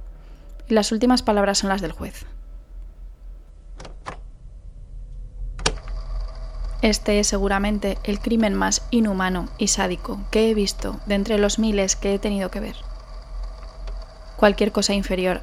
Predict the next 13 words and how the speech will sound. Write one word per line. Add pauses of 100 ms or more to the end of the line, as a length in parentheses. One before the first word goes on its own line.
a
la
sentencia
máxima
sería
un
menosprecio (100)
a
la
gravedad
del
crimen
cometido".